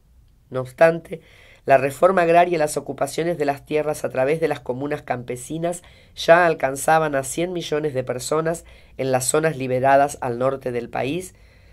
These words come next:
cerca de veinte por ciento de la población en la época,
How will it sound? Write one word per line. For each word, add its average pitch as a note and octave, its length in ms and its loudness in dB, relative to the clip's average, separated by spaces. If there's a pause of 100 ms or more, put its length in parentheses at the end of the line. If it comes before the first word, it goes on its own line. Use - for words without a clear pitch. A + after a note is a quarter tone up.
(160)
cerca D3 460 2
de C3 120 0
veinte F#3 320 0
por C#3 180 -4
ciento D3+ 380 -4
de C3+ 100 -4
la B2 120 -6
población B2 520 -6
en C#3 100 -4
la D3 140 0
época, C#3+ 480 -2